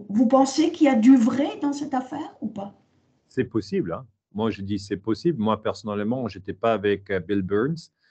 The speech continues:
Speaker 2: Euh, je peux pas dire s'il était, s'il était à Moscou. Euh, je ne peux pas même dire, euh, euh, s'il a fait cette offerte de,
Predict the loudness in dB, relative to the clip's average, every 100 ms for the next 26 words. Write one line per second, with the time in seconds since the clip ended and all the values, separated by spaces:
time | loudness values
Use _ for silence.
0 | _ _ -6 -4 -4 -6 -6 -2 0 -2
1 | -4 -4 -4 -2 0 0 2 -2 -4 -8
2 | -6 -4 -4 -4 -8 -4 -2 -2 -2 -4
3 | -8 -10 -8 -8 -8 -10 -6 -2 -2 -2
4 | -4 -2 -2 -2 -6 -8 -12 _ _ _
5 | -14 -12 -10 -12 -14 -14 -6 -2 -2 -4
6 | -4 -4 -4 -8 -10 -8 -6 -6 -8 -10
7 | -10 -8 -8 -6 -6 -8